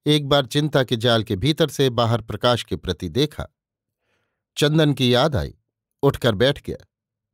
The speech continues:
बहू जी झरोखे के पास एक बाजू पकड़े हुए बाहर की सड़क की तरफ देख रही थी। कोलाहल,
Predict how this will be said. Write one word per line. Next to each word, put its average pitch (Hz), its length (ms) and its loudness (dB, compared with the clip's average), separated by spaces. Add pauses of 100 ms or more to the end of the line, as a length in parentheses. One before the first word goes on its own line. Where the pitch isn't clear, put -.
बहू 135 240 4
जी 131 140 2
झरोखे 123 440 0
के 123 120 -4
पास 123 420 0 (440)
एक 135 240 0
बाजू 120 300 2
पकड़े 117 340 -2
हुए 123 180 0
बाहर 113 320 0
की 113 140 -10
सड़क 120 280 -2
की 110 100 -10
तरफ 95 300 -4
देख 123 280 -6
रही 92 180 -6
थी। - 280 -20 (1160)
कोलाहल, 143 480 2